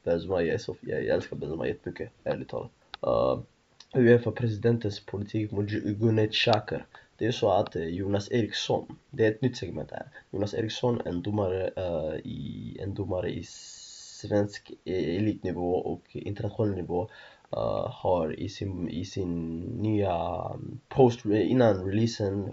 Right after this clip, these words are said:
av hans bok så hade han gästat Olof Lunds podd, eh, Lund.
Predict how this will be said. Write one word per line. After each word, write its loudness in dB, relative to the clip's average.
av -2
hans -2
bok -4
så -12
hade -2
han -4
gästat -4
Olof -4
Lunds -4
podd, -2
eh, 0
Lund. 0